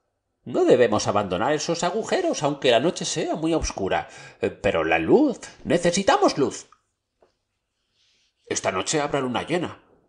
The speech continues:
observó el ayudante. Luego volvieron a la granja para consultar a Cossard.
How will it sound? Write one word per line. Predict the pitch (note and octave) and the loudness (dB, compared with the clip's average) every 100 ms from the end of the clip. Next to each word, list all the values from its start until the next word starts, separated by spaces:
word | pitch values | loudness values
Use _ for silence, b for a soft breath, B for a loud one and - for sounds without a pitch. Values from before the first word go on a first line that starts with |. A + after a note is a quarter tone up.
| - | -8
observó | G2+ - F2 F2+ | -6 -6 -6 -4
el | F2 | -4
ayudante. | F2+ E2 D#2+ D#2 - _ _ _ _ _ _ _ _ _ _ - | -6 -8 -8 -10 -18 _ _ _ _ _ _ _ _ _ _ -14
Luego | - G#2 G#2 | -6 -2 0
volvieron | A2+ F#2 F2+ F#2+ | 2 0 -2 -4
a | F#2 | -4
la | F2+ | -4
granja | F2+ G#2+ G#2 G2+ G#2+ | -2 -4 -4 -8 -8
para | F2 F2+ | -8 -8
consultar | F2+ - E2+ D2+ F2+ | -8 -8 -10 -6 -6
a | E2 D2+ | -6 -10
Cossard. | E2+ - A2+ G2 - | -10 -2 0 -2 -10